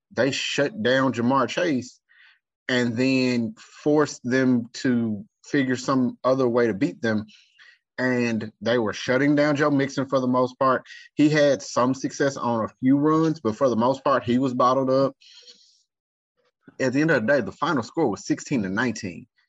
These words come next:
It wasn't as if it was this high-scoring affair that went back and forth. They did a excellent job of shutting down that high-powered offense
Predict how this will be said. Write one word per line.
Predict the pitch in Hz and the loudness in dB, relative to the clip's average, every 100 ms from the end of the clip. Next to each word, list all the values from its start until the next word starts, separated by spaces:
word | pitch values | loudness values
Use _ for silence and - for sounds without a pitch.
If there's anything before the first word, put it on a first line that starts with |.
| _ | _
It | 127 | -2
wasn't | 117 131 143 143 | 0 0 0 0
as | 127 | 0
if | 117 113 | -2 -2
it | 113 104 | -6 -4
was | 113 107 | -4 -4
this | 107 107 | -6 -8
high-scoring | - - 113 117 - - 113 110 | -10 -4 -2 -4 -6 -4 -2 -2
affair | 98 - 120 120 | -4 -6 -2 0
that | 101 92 | -2 -4
went | 110 104 | -4 -6
back | 107 107 | -6 -6
and | 92 | -8
forth. | - 151 127 - - - _ - | -4 -2 -2 -6 -20 -20 _ -14
They | 90 131 185 | -2 0 2
did | 170 | 0
a | 151 147 110 - _ _ _ - | 0 -2 -4 -10 _ _ _ -6
excellent | 131 127 - 151 135 | -4 -4 -4 0 0
job | 101 113 170 113 90 92 - _ | 0 0 0 -2 -4 -6 -12 _
of | 113 113 113 107 | 0 2 2 -2
shutting | - - 113 127 127 | -6 -2 0 2 0
down | 123 127 123 101 87 | 0 0 -2 -6 -2
that | 95 98 - _ _ - | 0 0 -4 _ _ -16
high-powered | - 101 117 - 127 110 | -12 -4 -2 0 0 2
offense | 120 139 127 101 | 2 0 -2 -6